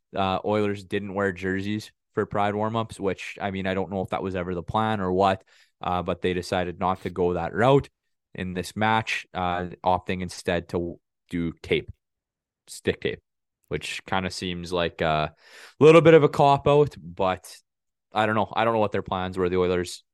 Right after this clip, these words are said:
organization never really released any information on it, so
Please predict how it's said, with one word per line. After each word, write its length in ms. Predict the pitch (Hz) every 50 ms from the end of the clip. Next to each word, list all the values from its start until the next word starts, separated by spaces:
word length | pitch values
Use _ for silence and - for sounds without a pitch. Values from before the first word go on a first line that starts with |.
| _
organization 540 | - 104 95 92 90 87 90 90 90 - 95
never 220 | 92 87 80 90
really 200 | 87 87 85 82
released 340 | 82 85 82 87 90 - -
any 140 | 92 87 87
information 540 | 90 85 - 85 82 87 87 85 - 87 90
on 160 | 87 87 87
it, 100 | 82 -
so 220 | - 95 85 -